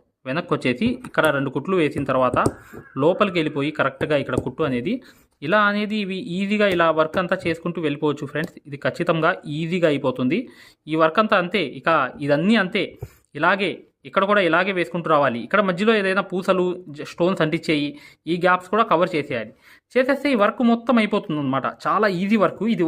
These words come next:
ఒక్కటి హ్యాండ్‌కి వేసుకున్న క్లమ్జీ వర్క్ అయిపోతుంది. కంప్లీట్ అయిన తర్వాత చూపిస్తాను చూడండి.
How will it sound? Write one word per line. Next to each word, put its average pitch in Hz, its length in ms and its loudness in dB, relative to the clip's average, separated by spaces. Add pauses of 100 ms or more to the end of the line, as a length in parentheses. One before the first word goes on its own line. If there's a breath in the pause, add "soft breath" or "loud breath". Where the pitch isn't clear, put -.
ఒక్కటి 233 360 0
హ్యాండ్‌కి 226 340 2
వేసుకున్న 208 300 0 (120)
క్లమ్జీ 190 340 2
వర్క్ 196 180 0
అయిపోతుంది. 131 420 -6 (360 soft breath)
కంప్లీట్ 220 300 0
అయిన 196 180 0
తర్వాత 180 240 2
చూపిస్తాను 160 400 -2
చూడండి. 120 300 -6